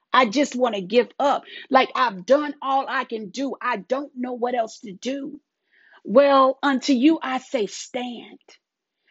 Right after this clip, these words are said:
Stand and see the salvation of God. Stand and under-, understand and know that you have to stand and make sure your foundation and your faith is sure. Do not look back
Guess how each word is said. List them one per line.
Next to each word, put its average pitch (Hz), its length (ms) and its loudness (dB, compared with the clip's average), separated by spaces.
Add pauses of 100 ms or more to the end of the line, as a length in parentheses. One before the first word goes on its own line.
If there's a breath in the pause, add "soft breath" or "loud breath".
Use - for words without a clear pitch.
(120)
Stand 320 720 2
and 233 160 -6
see 311 300 -2
the 214 160 -4
salvation 233 800 -6
of 190 260 -16
God. 220 300 -12 (960 loud breath)
Stand 330 640 4
and 277 240 4
under-, 311 260 2 (260)
understand 311 680 0
and 233 240 -2
know 277 220 2
that 220 240 -2
you 302 80 2
have 269 240 -4
to 233 160 -8
stand 247 720 -6 (280 loud breath)
and 254 200 4
make 294 200 4
sure 294 220 -4
your 254 220 -2
foundation 269 880 -6
and 240 200 -12
your 226 200 -4
faith 269 400 -6
is 190 160 -4
sure. - 600 -6 (540 loud breath)
Do 285 240 6
not 285 380 4
look 240 340 4
back 262 380 0